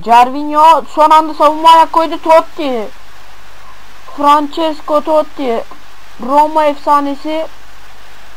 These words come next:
Çok şanslı. Roma şu an çok şa-, şanslı.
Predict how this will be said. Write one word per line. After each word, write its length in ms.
Çok 300
şanslı. 640
Roma 420
şu 140
an 140
çok 240
şa-, 300
şanslı. 460